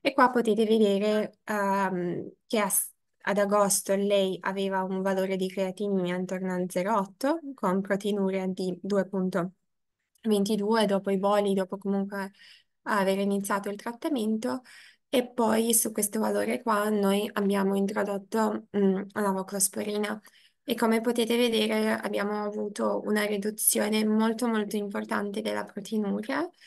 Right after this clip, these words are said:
e la creatinina era lievemente s-,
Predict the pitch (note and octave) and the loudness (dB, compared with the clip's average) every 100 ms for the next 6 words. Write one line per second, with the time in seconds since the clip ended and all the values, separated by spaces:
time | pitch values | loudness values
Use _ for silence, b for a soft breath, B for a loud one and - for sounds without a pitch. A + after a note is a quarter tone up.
0 | B B B _ - A#3 A3 G#3+ G#3+ A3 | B B B _ 0 4 4 4 4 2
1 | G#3 A3+ G#3+ G#3 A3 G#3+ G#3 G#3 G#3 G#3 | 2 0 -2 -2 0 0 0 0 0 -2
2 | - - G#3+ G#3 G#3+ G#3+ G#3+ G#3 G#3 G3+ | -6 -8 -4 -2 -2 0 0 0 -2 -2
3 | G3+ G3+ - | -2 -4 -4